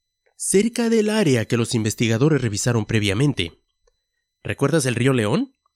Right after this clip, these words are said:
Donde los miembros de Aqua Search habían insistido que los restos del Pelican Case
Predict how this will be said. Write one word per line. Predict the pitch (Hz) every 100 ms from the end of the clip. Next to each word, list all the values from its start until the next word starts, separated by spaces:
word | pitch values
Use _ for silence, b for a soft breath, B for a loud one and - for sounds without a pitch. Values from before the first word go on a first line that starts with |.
| -
Donde | 117 117 110 117
los | 135 170
miembros | 196 233 220 147
de | 143
Aqua | 156 165
Search | - 139 151 -
habían | 123 110 127
insistido | 151 151 131 - 165 151
que | -
los | 107 101
restos | 131 151 156 113
del | 101
Pelican | 98 170 170 120 101
Case | 120 123 101